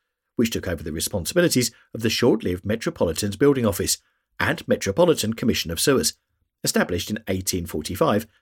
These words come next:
and eighteen forty-eight respectively. It covered the metropolis, the area designated London in eighteen fifty-one census, an enlarged variant of the Bills and Mortality Act fixed in seventeen twenty-six.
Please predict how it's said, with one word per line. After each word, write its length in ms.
and 260
eighteen 320
forty-eight 460
respectively. 680
It 160
covered 300
the 80
metropolis, 640
the 200
area 280
designated 640
London 400
in 200
eighteen 440
fifty-one 580
census, 480
an 60
enlarged 380
variant 460
of 80
the 100
Bills 280
and 80
Mortality 520
Act 240
fixed 320
in 100
seventeen 420
twenty-six. 580